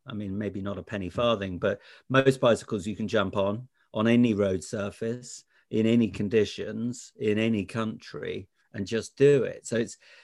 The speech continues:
it's also, you know, this sort of knowledge is, is actually really flexible as well. It's really malleable. It's really context, um, kind of independent. Um, so embodied knowledge then is this sort of way that,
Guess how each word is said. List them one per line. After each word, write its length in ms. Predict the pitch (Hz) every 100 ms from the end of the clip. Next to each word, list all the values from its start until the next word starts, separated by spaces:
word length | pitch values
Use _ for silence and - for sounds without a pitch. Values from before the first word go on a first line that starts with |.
| _
it's 220 | 123 113
also, 400 | 160 151 147 127 - - -
you 160 | 127
know, 120 | 120 117
this 160 | 123
sort 180 | 147 131
of 80 | 120
knowledge 340 | 117 113 101
is, 140 | 107 107
is 380 | 107 120 107 -
actually 320 | 123 113 123
really 220 | 113 104 98
flexible 760 | - 131 - - 98 101 95
as 160 | 95 -
well. 340 | 120 110 101
It's 200 | 104 -
really 160 | 104 98
malleable. 760 | 107 113 113 98 104 101 92 92
It's 200 | 92 104
really 220 | 104 95
context, 800 | - 113 110 - 104 104 - -
um, 280 | 104 95 92
kind 220 | - 101
of 80 | 95
independent. 1000 | 98 95 - 117 110 104 90 85 76 - _ _ _ _ _
Um, 440 | 113 107 107 107 - _ _ _ _
so 240 | - 139 147
embodied 380 | 135 156 170 147
knowledge 320 | 139 131 123
then 220 | 127 120
is 160 | 117 -
this 420 | 131 - - - _
sort 220 | - 127
of 120 | 113 110
way 400 | 113 131 143 139
that, 180 | 131